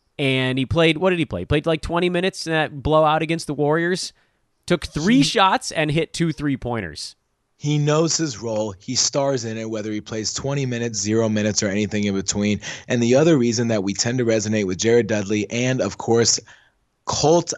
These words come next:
Speaker 2: icon Alex Caruso
Speaker 1: Oh, yeah.
Speaker 2: is because they both look like they could be your science teacher.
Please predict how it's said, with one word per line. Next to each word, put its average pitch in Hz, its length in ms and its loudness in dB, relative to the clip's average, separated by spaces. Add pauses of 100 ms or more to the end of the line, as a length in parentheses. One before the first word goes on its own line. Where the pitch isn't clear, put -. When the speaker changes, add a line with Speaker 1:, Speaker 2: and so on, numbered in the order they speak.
Speaker 2:
icon 120 720 -2
Alex 113 460 -4
Caruso 107 580 -4
Speaker 1:
Oh, 139 160 4
yeah. 98 180 -2
Speaker 2:
is 110 120 -2
because 120 380 0
they 110 160 2
both 135 440 2
look 123 220 -2
like 107 180 -2
they 107 120 -2
could 90 120 -10
be 98 80 -4
your 92 80 -4
science 85 340 -4
teacher. - 360 -12